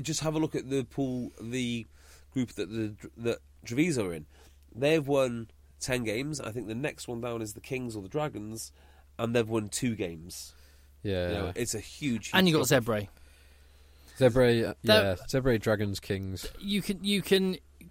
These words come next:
Speaker 3: qu-, y-, yeah. So yes, I completely agree,
Speaker 1: Yeah.
Speaker 3: and it's not denigrating the competition. It has been excellent, but you still can balance your resources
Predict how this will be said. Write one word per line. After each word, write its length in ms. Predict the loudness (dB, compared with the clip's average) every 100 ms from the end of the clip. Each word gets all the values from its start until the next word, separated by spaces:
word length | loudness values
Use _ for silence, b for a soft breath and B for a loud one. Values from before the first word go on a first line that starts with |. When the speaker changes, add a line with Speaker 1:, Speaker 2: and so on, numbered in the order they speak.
| -14
Speaker 3:
qu-, 160 | -10 -10
y-, 160 | -12 -14 -16 -12 0
yeah. 300 | 6 6 6
So 260 | 2 6
yes, 400 | 6 8 8 8
I 120 | 6 6
completely 580 | 4 2 4 6 8
agree, 360 | 6 8 6 8
Speaker 1:
Yeah. 120 | 6
Speaker 3:
and 100 | 2
it's 140 | 0 2
not 180 | 2
denigrating 520 | 4 4 6 4 4 0
the 60 |
competition. 460 | 2 0 0 0 0
It 100 | 2
has 120 | 0
been 380 | 2 4 4 2 -2 -10 -2
excellent, 560 | -2 -2 -2 -2 -2 -6 b b
but 180 | -2 -2
you 160 | 0 -2
still 320 | 0 2 2
can 260 | 2 2 4
balance 440 | 4 4 2 -2 -2
your 380 | 0 0 -2 -2
resources 720 | -2 -2 -2 -4 -6 -6